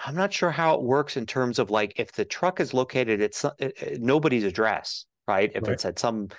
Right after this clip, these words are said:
Speaker 1: you know, if your organization has some sort of shed or something like that, um, then, you know, you, so you register it to kind of like, "This is my AirTag and I live here." And then if the AirTag is home, it doesn't bother you about it,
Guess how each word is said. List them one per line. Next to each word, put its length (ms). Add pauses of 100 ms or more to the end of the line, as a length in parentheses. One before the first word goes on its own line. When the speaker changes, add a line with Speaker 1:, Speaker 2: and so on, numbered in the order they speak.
(200)
Speaker 1:
you 60
know, 100
if 140
your 380
organization 640
has 160
some 140
sort 220
of 100
shed 480 (480)
or 80
something 340
like 260
that, 400 (580)
um, 300 (140)
then, 400 (720)
you 180
know, 80
you, 140
so 200
you 60
register 460
it 100
to 100
kind 280
of 120
like, 280 (220)
"This 240
is 120
my 240
AirTag 520 (180)
and 80
I 120
live 180
here." 360 (540)
And 140
then 160
if 100
the 140
AirTag 460
is 220 (300)
home, 540 (420)
it 80
doesn't 260
bother 260
you 120
about 280
it, 200